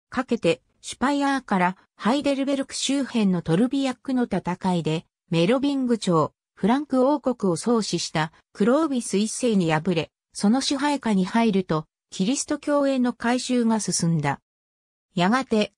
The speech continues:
アレマン人有力貴族は、神聖ローマ帝国の部族対抗としてのツェーリンゲン、家のバーデン辺境伯、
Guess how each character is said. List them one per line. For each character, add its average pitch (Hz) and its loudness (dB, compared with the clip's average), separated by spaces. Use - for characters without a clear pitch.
ア 170 0
レ 285 2
マ 302 2
ン 247 0
人 180 2
有 214 2
力 269 -2
貴 285 -2
族 208 0
は、 175 0
神 254 0
聖 277 2
ロ 262 2
ー 247 0
マ 247 0
帝 269 -2
国 233 0
の 156 0
部 156 0
族 240 0
対 262 0
抗 214 0
と 190 -2
し - -6
て 196 0
の 160 0
ツ - -2
ェ 196 4
ー - 2
リ 240 2
ン 220 4
ゲ 185 2
ン、 156 -6
家 294 0
の 277 0
バ 185 0
ー - -4
デ 262 0
ン 233 2
辺 254 -2
境 262 0
伯、 175 -4